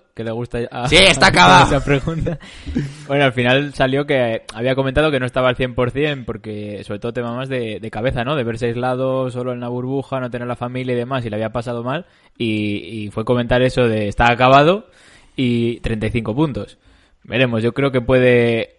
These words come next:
Speaker 1: que puede aportar, ¿eh? Si pilla una racha buena ese cambio de mentalidad que haya podido tener, y, y creo que ha sido decepción hasta ahora, pero,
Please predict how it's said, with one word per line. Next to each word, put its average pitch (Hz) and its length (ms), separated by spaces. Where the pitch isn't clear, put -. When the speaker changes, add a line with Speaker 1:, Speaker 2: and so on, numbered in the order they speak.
Speaker 1:
que 127 160
puede 151 180
aportar, 127 460
¿eh? 151 100
Si 131 100
pilla 131 220
una 127 400
racha 120 320
buena 123 240
ese 117 100
cambio 120 320
de 117 120
mentalidad 117 420
que 117 60
haya 113 140
podido 117 220
tener, 120 340
y, 110 380
y 127 100
creo 147 220
que 160 80
ha 151 60
sido 147 160
decepción 143 460
hasta 135 280
ahora, 147 420
pero, 110 680